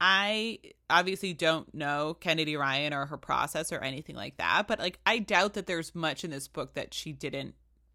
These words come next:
plan and wasn't specific. Um,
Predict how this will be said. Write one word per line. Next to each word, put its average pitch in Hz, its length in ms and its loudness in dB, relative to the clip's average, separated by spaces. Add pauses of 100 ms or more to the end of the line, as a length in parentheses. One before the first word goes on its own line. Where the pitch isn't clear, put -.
plan 76 680 -4
and 139 380 -6 (160)
wasn't 160 640 0
specific. - 960 -8 (580)
Um, 139 460 0